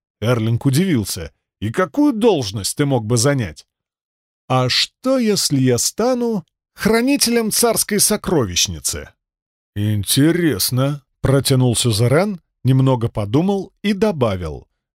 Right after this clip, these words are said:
"Я не против, но есть одна проблема". "Какая?"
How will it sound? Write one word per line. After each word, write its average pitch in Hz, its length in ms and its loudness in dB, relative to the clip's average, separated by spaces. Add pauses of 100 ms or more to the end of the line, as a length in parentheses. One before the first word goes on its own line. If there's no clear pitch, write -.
"Я 113 280 2
не 113 160 0
против, 165 600 0
но 113 500 -2 (340)
есть 135 420 0
одна 160 300 0
проблема". 156 720 -2 (220)
"Какая?" 90 600 -4